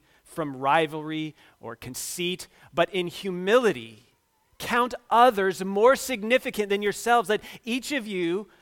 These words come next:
not only look to your own interests, but also to the interests of others. And then what does Paul ground this in? He's calling us to humility, but what does he ground this, this way of living in? He grounds it in the greatest of all. He grounds it in Christ.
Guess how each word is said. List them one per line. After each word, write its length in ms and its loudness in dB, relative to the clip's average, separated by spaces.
not 220 6
only 120 0
look 140 0
to 80 -8
your 160 4
own 220 0
interests, 280 -2
but 200 -2
also 340 4
to 100 -8
the 160 -2
interests 340 -6
of 120 -4
others. 680 -4
And 100 -4
then 80 -2
what 140 2
does 120 -10
Paul 260 0
ground 460 2
this 280 -4
in? 200 -10
He's 200 -12
calling 360 4
us 120 0
to 100 -10
humility, 640 0
but 80 -2
what 100 4
does 80 -2
he 60 -4
ground 560 -2
this, 220 -4
this 140 -6
way 380 2
of 180 -4
living 500 2
in? 360 -4
He 140 -8
grounds 420 4
it 120 -2
in 80 -2
the 40 0
greatest 400 4
of 120 0
all. 520 2
He 140 -10
grounds 420 2
it 80 0
in 120 0
Christ. 800 -2